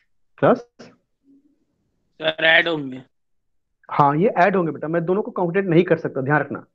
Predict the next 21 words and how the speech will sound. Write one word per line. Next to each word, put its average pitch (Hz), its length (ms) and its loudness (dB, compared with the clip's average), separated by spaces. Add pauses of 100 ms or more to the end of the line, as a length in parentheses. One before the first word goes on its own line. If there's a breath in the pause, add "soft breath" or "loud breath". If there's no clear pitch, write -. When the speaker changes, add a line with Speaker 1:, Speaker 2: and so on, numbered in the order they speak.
(600)
Speaker 1:
लेकिन 254 380 2
जब 262 120 4
मैं 247 120 -2
बात 170 240 2
करता 180 200 2
हूँ, 180 80 6
suppose 180 380 4
यहाँ 170 140 4
पे 170 80 2
लिखा 160 180 0
मैंने 160 220 4
बीआईटी 127 800 2 (600)
और 151 400 4
एक 190 200 6
मैंने 165 160 4
किया 165 220 4 (120)
आर 135 200 4
रायपुर, 139 580 2 (480)
आरपीआर, 123 480 2 (380)
बीआईटी 143 360 4
रायपुर, 104 420 -4